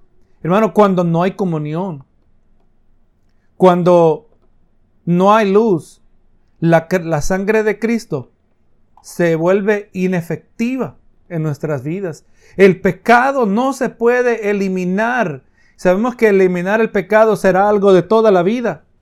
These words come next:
Pero, hermano, usted tiene que experimentar victoria sobre el pecado.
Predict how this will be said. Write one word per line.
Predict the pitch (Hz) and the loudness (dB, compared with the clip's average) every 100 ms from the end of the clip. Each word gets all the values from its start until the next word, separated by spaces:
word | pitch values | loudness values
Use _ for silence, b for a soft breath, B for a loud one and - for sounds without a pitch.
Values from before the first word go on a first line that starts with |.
| _ _ _ _ | _ _ _ _
Pero, | 175 170 | 0 2
hermano, | 165 151 185 233 | 2 0 -2 0
usted | 156 180 | -2 -4
tiene | 175 170 170 | -4 -4 -6
que | |
experimentar | 202 - 226 190 160 143 135 | -8 -6 -4 -6 -8 -8 -8
victoria | 131 - 131 110 110 | -10 -12 -12 -10 -12
sobre | 135 117 | -10 -10
el | 113 | -10
pecado. | - 104 107 117 | -12 -14 -14 -14